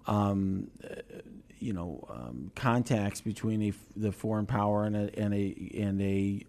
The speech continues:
uh, U S presidential candidate. And I'm concerned about that because I think that while that threat's gonna go up, and I think our intelligence agencies are gonna be less equipped to do something about it.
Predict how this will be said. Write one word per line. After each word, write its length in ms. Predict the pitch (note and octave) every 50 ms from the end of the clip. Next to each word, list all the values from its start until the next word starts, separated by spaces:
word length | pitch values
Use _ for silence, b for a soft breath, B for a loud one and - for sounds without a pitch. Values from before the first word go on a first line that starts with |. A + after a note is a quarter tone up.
| -
uh, 160 | G2+ G2+ G2
U 320 | F#2+ G2 G2 G#2+ A2 A2 G#2+
S 100 | G2+ -
presidential 560 | - - G#2+ G#2 F#2+ G#2 G#2 G#2 F#2+ - G2+
candidate. 560 | F#2+ - A2 A2+ C3 D3 C3+ G#2+ F#2 F2 F2+ b b b b b b -
And 140 | - C3+
I'm 80 | C#3 B2
concerned 420 | - C#3+ B2 - - D3+ C#3 C3
about 280 | A#2 G2 G2 F2+ F2 -
that 260 | - F#2 F2+ F2+ -
because 240 | - A2 A2 A2 G2
I 100 | A2 G#2
think 320 | G#2 - C3+ B2+ A2+ -
that 300 | - A2+ G#2+ G#2 G2 b b b b b b b b b
while 280 | - A2+ A#2+ B2+ C3 -
that 240 | G#2+ C3 B2+ A2+ -
threat's 340 | - B2 C3+ C#3+ C#3+ C#3+ -
gonna 200 | - C#3 C3 A#2+
go 200 | A#2+ B2 A#2 A#2
up, 240 | B2 C3+ C3+ - -
and 200 | - B2+ A#2 A#2
I 80 | A2+ A2
think 220 | - B2 A#2 G#2+
our 200 | A2+ G#2+ G2+ G2+
intelligence 560 | G#2 F#2+ - A2+ G#2 G#2 G#2 G2+ - G2 -
agencies 420 | G2+ G2 F#2+ F#2+ G2+ G2+ G2 F#2+ F#2+
are 60 | F#2+
gonna 120 | F#2 F#2+
be 140 | F#2 F#2+ F#2
less 420 | F2+ F#2+ F#2+ G2 G2 G2 - - -
equipped 300 | - - - G2 - -
to 60 | F2
do 160 | D#2 - E2+
something 360 | E2 - - F2 - - - -
about 280 | - - - - -
it. 100 | - -